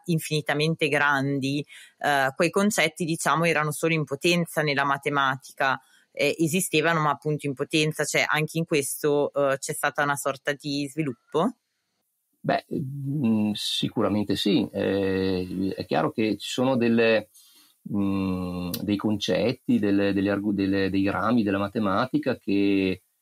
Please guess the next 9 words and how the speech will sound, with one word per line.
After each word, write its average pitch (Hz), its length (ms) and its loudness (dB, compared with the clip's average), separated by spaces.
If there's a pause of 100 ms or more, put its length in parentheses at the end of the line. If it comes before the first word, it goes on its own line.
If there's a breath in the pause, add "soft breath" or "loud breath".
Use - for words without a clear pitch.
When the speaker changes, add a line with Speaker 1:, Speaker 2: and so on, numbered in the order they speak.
(260)
Speaker 2:
che - 420 -20
magari 110 300 0
erano 101 260 2
soltanto 104 480 -2
abbozzati 98 1120 0
in, 95 160 -8
in 101 140 -6
precedenza, 104 800 -2
ma, 98 160 -2